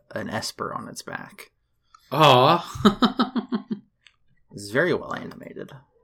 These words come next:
Speaker 2: Mm-hmm.
Speaker 1: Um, but yeah, so I, I think having just sort of, like, that, that simplified input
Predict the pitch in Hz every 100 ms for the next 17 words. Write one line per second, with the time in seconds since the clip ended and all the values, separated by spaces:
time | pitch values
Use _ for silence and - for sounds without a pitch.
0 | - 127 165 156 123 92 92 113 123 _
1 | _ _ _ _ _ _ _ _ _ _
2 | _ _ - 113 110 104 101 98 _ _
3 | _ 113 113 98 98 _ - 143 143 147
4 | 151 156 160 160 175 - - 127 131 127
5 | 123 131 117 110 - 113 110 113 _ _
6 | _ _ _ - 127 135 - 147 131 123
7 | - 110 113 110 107 - 98 -